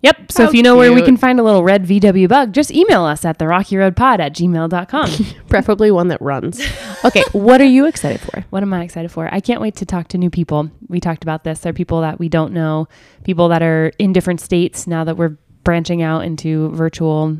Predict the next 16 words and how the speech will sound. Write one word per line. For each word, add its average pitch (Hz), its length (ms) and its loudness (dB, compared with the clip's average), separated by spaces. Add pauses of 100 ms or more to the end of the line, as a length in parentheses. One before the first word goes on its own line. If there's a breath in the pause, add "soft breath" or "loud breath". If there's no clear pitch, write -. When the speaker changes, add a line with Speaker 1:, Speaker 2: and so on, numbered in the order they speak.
(160)
Speaker 1:
interviewing. 175 720 0
So 185 120 -6
people 160 280 -4
from 156 180 -8
different 151 300 -10
parts 151 180 -12
of 151 60 -10
the 151 100 -14
country, 262 580 -6
possibly 156 360 -12
different 151 260 -12
parts 147 220 -18
of 151 80 -18
the 143 80 -14
world. 302 720 -6
Speaker 2:
Mm-hmm. 180 240 -8